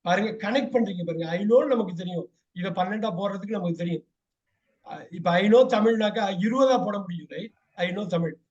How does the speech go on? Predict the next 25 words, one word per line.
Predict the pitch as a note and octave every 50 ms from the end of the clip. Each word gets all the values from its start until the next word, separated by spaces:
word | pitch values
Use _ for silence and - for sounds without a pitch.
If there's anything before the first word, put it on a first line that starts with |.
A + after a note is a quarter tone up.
| _ _ _
இப்ப | _ E3+ E3+ F3
பாருங்க, | E3+ E3+ F3 F3 E3+ E3
I | F3 F3+
know | G3 G3+
தமிழ், | F#3 G3 - E3+ D#3+ C#3+ D3+ E3
எனக்கு | E3 G3+ G3+ - A3+ E3+ - F3
தமிழ் | F3 F3+ G#3 G#3+ F3+
வந்து | E3+ E3+ G3+ -
தெரியும் | - F#3 E3 E3+ F3+ F#3+ F3+
அப்படின்னு | E3 - D#3+ F3 G#3 G3+
நீங்க | F#3 D#3+ E3+ - - - - _ _ _ _ _ _ _ _
ஆணித்தரமா | D#3+ F3 G3+ A#3 B3+ C4 G#3+ - - G#3 G3 G3+ A3+ A3+ G#3+ G#3 F#3+ -
நம்ம | F3+ F3 F3 F3+ E3+ E3 E3+
நம்புறோம், | F3 F3 F3 G3 G#3+ B3 C4 B3+ F3
அது | E3+ E3 E3 F3 E3+ E3+ F3+
உண்மையும் | G3 G#3 G#3+ G#3+ G3 E3+ E3
கூட. | E3 E3 F3 A3 B3+ - _ _ _ _ _ _ -
I | G3 F#3 F#3
know | G#3+ A3+ -
தமிழ்னு | G#3 G3 G#3 G#3 A3 A3 -
போடுறீங்கன்னு | G3+ G3+ F#3+ G3 G3 F3+ E3
வச்சுக்கோங்க, | D#3+ D#3+ C#3+ - _ _ _ _ _ _ _ _ _ _ _ _ _ _ C#3 _ _ _ _ _ _ _ _ _ _ _ _ _ _ _ _ _ _ _ _ G#5 G#5+ _ _ _ _ _ _ _ _ _ _ _ _ _ _ _ _ - - F3 E3+
ரைட்? | F#3+ A3 A#3 - - _ _ _ _ _ _ _ _ _ _ _ _
So, | F#3 E3+ - G3+ F#3+ G3 F#3+ F3+ E3+ - - _ _ _ _ _ _ _ _ _ _ _ -
இப்ப | F#3+ F3+ G#3+ F3 - -